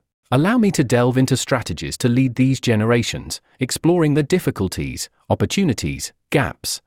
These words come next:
and setbacks that shape our journey in the ever-evolving landscape of healthcare and technology. Understanding generational dynamics. Millennials, born nineteen eighty-one to nineteen ninety-six.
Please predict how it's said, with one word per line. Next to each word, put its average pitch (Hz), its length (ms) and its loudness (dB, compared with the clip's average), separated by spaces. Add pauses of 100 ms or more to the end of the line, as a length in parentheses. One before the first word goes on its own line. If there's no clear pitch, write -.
(260)
and 131 140 2
setbacks 139 540 -2
that - 180 0
shape 151 300 0
our 139 180 4
journey 107 400 2
in 76 80 -2
the 120 140 0
ever-evolving 98 580 2
landscape 104 560 0
of 113 120 -4
healthcare 120 580 0
and 131 120 2
technology. 127 760 -2 (920)
Understanding 135 680 2
generational 117 680 0
dynamics. 117 720 0 (1040)
Millennials, 117 600 2 (260)
born 147 260 4
nineteen 131 420 4
eighty-one 92 580 -2
to - 120 -2
nineteen 117 520 2
ninety-six. 92 800 -4